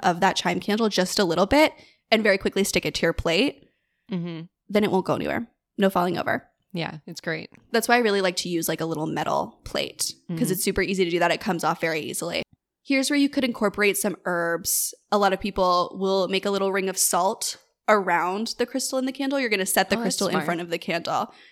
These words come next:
Speaker 1: Yeah, a little, again, more protection. Cleansing the space. And this is also a situation in which I wouldn't feel like I needed to cleanse first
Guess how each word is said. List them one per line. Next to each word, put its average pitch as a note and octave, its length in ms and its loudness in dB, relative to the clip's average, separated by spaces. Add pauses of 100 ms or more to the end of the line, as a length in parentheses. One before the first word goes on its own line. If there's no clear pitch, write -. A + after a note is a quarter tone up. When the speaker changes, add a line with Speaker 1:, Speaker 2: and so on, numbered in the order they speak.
(100)
Speaker 1:
Yeah, D#4 340 6
a A3+ 40 2
little, A3 300 2
again, G#3 240 -4
more E3+ 160 -8
protection. - 480 -4 (480)
Cleansing G3+ 380 4
the G3 80 2
space. - 480 0 (300)
And A#3 120 2
this A#3 120 -2
is B3+ 100 -6
also A3+ 480 2
a - 100 -2
situation G3+ 500 0
in G3 180 -2
which F#3+ 240 -2
I F#3 240 2
wouldn't F#3+ 280 -2
feel F#3+ 120 -4
like G3 140 -2
I F#3+ 80 0
needed F3+ 260 0
to F#3 60 -2
cleanse F#3 500 -4
first - 720 -4